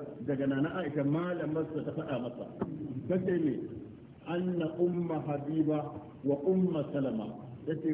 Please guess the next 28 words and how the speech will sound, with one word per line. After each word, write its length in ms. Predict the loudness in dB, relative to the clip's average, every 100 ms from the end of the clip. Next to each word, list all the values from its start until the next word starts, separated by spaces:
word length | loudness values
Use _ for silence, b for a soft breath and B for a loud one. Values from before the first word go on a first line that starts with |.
| 2
Umma 440 | 2 6 6 4
Habiba 380 | 2 0 2 2
da 80 | 2
Umma 280 | 0 0 0
Salama 440 | 0 0 -2 -6 -10 -4
duk 120 | 0
matan 340 | 2 2 0 0
manzon 280 | 0 -2 0
Allah 200 | 0 0
ne 100 | 0
sallallahu 360 | -2 -2 0
alaihi 140 | -2 -2
wasallam. 260 | -4 -4 -4 -8 -10 -12 -6 0
ذكرتا 680 | 0 0 0 0 0 0 0 -2 -2 -2 -2 0
كنيسة 600 | 0 2 2 2 0 2
رأيناها 920 | 2 2 0 0 0 0 -2 -2 -4
في 120 | -2 -2
البلحبشة. 720 | 0 0 0 0 -2 -2 -6 -8 -14 -18 -4
Su 160 | 2 2
suka 200 | 2 2
zo 120 | 2 2
suka 80 | 0
fara 180 | 0 0
manzo 200 | -2 -4
Allah 320 | -2 -2 -2
sallallahu 240 | -2 -4 -4
alaihi 80 |
wasallam 240 | -4 -6